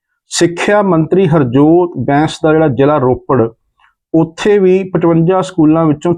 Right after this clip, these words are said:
ਤੇਰਾਂ ਸਕੂਲ ਜਿਹੜੇ ਨੇ, ਉੱਥੇ ਕੋਈ ਵੀ ਪ੍ਰਿੰਸੀਪਲ ਤੈਨਾਤ ਨਹੀਂ ਹੈ। ਇਹ ਲਗਭਗ ਚੌਵੀ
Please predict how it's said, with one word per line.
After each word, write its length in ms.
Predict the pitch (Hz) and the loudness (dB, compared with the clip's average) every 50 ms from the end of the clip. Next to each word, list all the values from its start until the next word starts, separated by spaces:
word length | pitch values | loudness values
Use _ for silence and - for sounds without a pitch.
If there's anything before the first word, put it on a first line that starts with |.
| 170 - | -2 0
ਤੇਰਾਂ 280 | 165 156 156 175 180 175 | 0 2 2 2 0 0
ਸਕੂਲ 420 | 165 - - - 156 147 143 139 | -2 -4 -4 0 2 2 2 2
ਜਿਹੜੇ 200 | 131 135 131 135 123 | 2 2 2 0 0
ਨੇ, 140 | 120 127 143 156 160 - _ _ _ _ _ _ - | 0 0 0 -2 -4 -8 _ _ _ _ _ _ -4
ਉੱਥੇ 260 | 156 156 - - 175 165 170 | -4 -2 -2 -2 -2 -2 0
ਕੋਈ 300 | - 170 170 190 208 202 | 0 2 2 2 2 2
ਵੀ 180 | 180 170 175 180 180 - - - | 2 2 0 0 -2 -4 -6 -4
ਪ੍ਰਿੰਸੀਪਲ 520 | 160 147 143 - - 147 147 165 156 151 | -2 -2 -2 -2 -4 -4 -2 -2 -2 -2
ਤੈਨਾਤ 440 | 147 156 143 135 131 135 135 135 - | 0 -2 0 0 0 0 0 0 0
ਨਹੀਂ 220 | 143 135 123 107 | 0 0 0 0
ਹੈ। 160 | 143 151 165 - - | 0 -2 -2 -2 0
ਇਹ 320 | 165 156 165 175 175 185 202 - _ _ _ _ _ _ _ _ - | 2 2 2 2 0 -2 -6 -12 _ _ _ _ _ _ _ _ 0
ਲਗਭਗ 520 | 147 156 165 165 170 165 170 147 147 160 160 | 0 2 0 0 -2 -2 -2 -2 -2 -2 -2
ਚੌਵੀ 320 | - 160 147 143 147 160 | -2 0 0 2 2 0